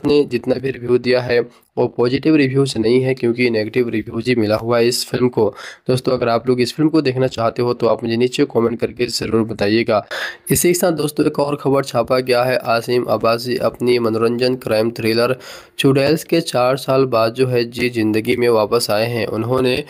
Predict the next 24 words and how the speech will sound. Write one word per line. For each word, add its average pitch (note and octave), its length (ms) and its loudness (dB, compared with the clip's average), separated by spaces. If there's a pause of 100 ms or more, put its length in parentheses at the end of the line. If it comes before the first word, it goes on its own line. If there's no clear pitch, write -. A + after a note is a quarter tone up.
(240)
फवाद D#3+ 400 2
खान D#3+ 240 0
और D3+ 180 2
फिर C3 220 0
जो C3 160 0
है C3 320 0
सनम B2 360 0
जो C3 120 0
है C3+ 260 2 (260)
सईद C#3+ 500 2
को E3 200 2
उनके C3+ 380 2
लोकप्रियता C3 800 0
रोमांटिक A#2 440 0
ड्रामा A#2+ 400 0
जिंदगी A2+ 560 0
जो B2+ 140 2
है A#2+ 480 -2 (100)
गुलजार C3 540 2
है C3+ 200 2
के C3 320 -2
ग्यारह A#2+ 280 0
साल B2+ 320 0
बाद A#2 320 0